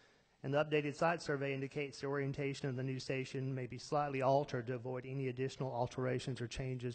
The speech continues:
to the site. <clears throat> Final construction plans,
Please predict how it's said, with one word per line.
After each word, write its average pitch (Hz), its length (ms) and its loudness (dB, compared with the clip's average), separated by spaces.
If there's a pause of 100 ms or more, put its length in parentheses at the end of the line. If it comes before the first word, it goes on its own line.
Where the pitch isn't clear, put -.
to 131 100 -8
the 117 120 -10
site. 127 520 -8 (600)
<clears throat> - 40 10 (1800)
Final 170 220 6
construction 175 500 2
plans, 175 560 0